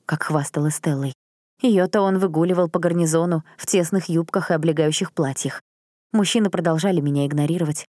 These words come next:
и я побрела в столовую за Эстеллой в надежде исправить свою оплошность и нарушить напряженное молчание. В папином доме было много комнат, причем располагались они кучно. Кругом стены,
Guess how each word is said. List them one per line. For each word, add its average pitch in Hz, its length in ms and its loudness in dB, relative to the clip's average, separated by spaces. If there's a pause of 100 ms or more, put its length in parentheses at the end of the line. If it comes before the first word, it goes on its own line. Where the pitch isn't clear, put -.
(300)
и 240 60 2
я 214 200 2
побрела 160 400 0
в 151 60 -6
столовую 170 480 0
за 151 160 0
Эстеллой 151 400 -2
в 143 80 -6
надежде 165 460 0 (260)
исправить 175 540 0
свою 143 320 0
оплошность 175 600 -2 (360)
и 220 80 2
нарушить 196 440 2
напряженное 151 580 0
молчание. 131 600 -4 (520)
В - 120 -18
папином 185 420 0
доме 190 220 2
было 160 220 2
много 170 360 2
комнат, 131 520 -6 (380)
причем 185 280 0
располагались 196 640 -2
они 196 160 0
кучно. - 520 -6 (300)
Кругом 156 360 0
стены, 202 540 -4